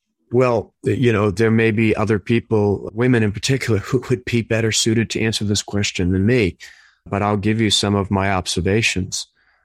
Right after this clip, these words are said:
Because certainly the science, I think we'd all agree, we're a biased group here, but, uh, we would all agree that the science of cardiovascular medicine is fascinating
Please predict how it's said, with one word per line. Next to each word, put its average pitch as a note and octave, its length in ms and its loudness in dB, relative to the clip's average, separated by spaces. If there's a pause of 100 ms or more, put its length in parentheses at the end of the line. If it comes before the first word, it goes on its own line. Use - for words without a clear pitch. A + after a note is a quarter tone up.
(140)
Because G#2+ 400 0
certainly A#2+ 520 2
the F#2+ 120 0
science, A2+ 920 0 (120)
I - 260 -8
think A2 300 -2
we'd G2+ 200 2
all G#2 180 2
agree, G2+ 380 2
we're G2 160 2
a G2 40 0
biased G2+ 540 -2
group G2+ 260 -2
here, G2 220 2
but, F#2 240 -2 (180)
uh, G2+ 140 0
we A2 140 2
would A2 100 2
all A2 160 2
agree G#2 260 2
that G2+ 180 -2
the G2 60 -2
science G#2+ 360 0
of - 80 -8
cardiovascular G2+ 520 0
medicine G#2 360 0
is F#2 100 -4
fascinating F#2+ 680 -2